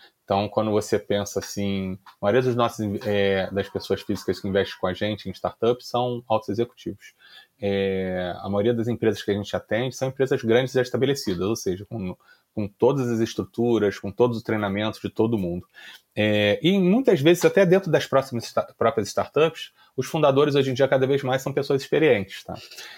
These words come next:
Mas mesmo assim, esse mundo novo de empreendedorismo, de aceleração, ele traz metodologias e, e mentalidades que muitas vezes não são de conhecimento deles.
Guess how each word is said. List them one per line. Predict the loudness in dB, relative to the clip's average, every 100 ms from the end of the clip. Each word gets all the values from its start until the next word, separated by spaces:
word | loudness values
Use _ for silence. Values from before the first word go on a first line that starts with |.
| -4
Mas | 0 2
mesmo | 4 2 2
assim, | 0 0 0 2 2 -4 _ -4
esse | -2 0
mundo | 0 2 2 2 4 2 0
novo | -2 2 4 4 -2
de |
empreendedorismo, | -4 -4 -2 -2 0 2 2 2 -2 -6 -4
de | -4
aceleração, | -4 -2 -2 -2 -4 -4 -4 -4 _ _ -20 -6
ele | 0 2
traz | 2 2 2 2 0
metodologias | -4 -2 0 2 0 0 -2 0 2 2 0 -4 -6
e, | -4 -2 -2 -4 -6 -8
e | -8 -8 -8 -10 _
mentalidades | -10 -4 -4 -2 0 2 2 0 -6 -8 -16
que | _ -2 0 2 2 0
muitas | -2 0 0
vezes | 0 -4
não | -6
são | -6 -8 -14
de | -6
conhecimento | -6 -6 -6 -2
deles. | 0 0 -4